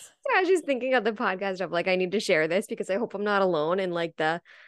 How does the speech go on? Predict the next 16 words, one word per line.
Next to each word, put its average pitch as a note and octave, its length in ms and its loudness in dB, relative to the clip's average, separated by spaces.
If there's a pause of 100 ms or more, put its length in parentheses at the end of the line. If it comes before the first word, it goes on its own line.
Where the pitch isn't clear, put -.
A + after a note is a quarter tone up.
(440)
um, G#3 240 2
I G#3 80 4
literally G3+ 360 6
can't E4 280 0
even, F4+ 220 0
like, C#4+ 200 -2
get E3+ 140 0
out E3+ 160 0
of F#3 80 -2
my F3+ 100 0
head F#3+ 160 -4
enough F#3 460 -2 (120)
<laughs> - 120 -20
to B3+ 160 -2
be A#3+ 160 0
like, A#3+ 460 4